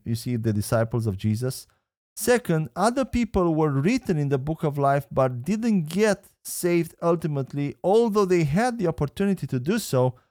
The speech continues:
and we know about them that, that they are forever lost. An example is Judas Iscariot. And third, other people didn't have the opportunity to get saved during their lifetime,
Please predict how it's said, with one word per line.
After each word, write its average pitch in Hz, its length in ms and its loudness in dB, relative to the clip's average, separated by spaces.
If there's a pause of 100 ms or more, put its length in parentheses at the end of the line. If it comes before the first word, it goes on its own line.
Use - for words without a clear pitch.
(280)
and 170 200 2
we 190 80 4
know 247 180 6
about 185 320 4
them 180 240 0
that, 151 380 2 (260)
that 143 380 0
they 175 320 4
are 156 140 4
forever 160 460 0
lost. 170 540 -6
An 127 160 -4
example 139 720 -2
is 131 260 -6
Judas 135 460 -2
Iscariot. 139 720 -4
And 135 180 -4
third, 185 460 2 (720)
other 247 300 2
people 165 640 0 (160)
didn't 285 460 0
have 220 320 2
the 196 120 2
opportunity 180 680 0
to 147 140 -6
get 151 260 0
saved 151 560 -2
during 170 320 2
their 143 160 2
lifetime, 143 800 0